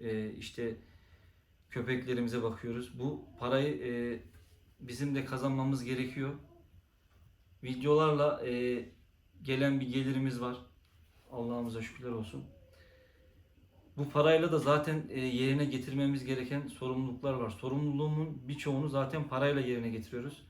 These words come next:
Ama, e, bizde olacak ki para, biz de yardım edeceğiz. Dostlarımız da olacak ki dostlarımız da yardım edecek. Allah razı olsun. Yani, e, parası olmayan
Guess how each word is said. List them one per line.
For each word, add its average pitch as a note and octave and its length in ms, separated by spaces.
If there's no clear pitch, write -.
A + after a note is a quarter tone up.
Ama, D#3 380
e, B2+ 360
bizde D3+ 440
olacak D3+ 480
ki B2+ 120
para, C#3+ 340
biz C#3+ 180
de D3+ 60
yardım C#3+ 360
edeceğiz. C#3 540
Dostlarımız D3 640
da D#3 40
olacak D3 480
ki D3+ 320
dostlarımız C#3 500
da C3 80
yardım C3+ 300
edecek. B2+ 340
Allah C3 300
razı C3 240
olsun. C3 300
Yani, F3+ 220
e, D#3 360
parası F#3 440
olmayan F#3 520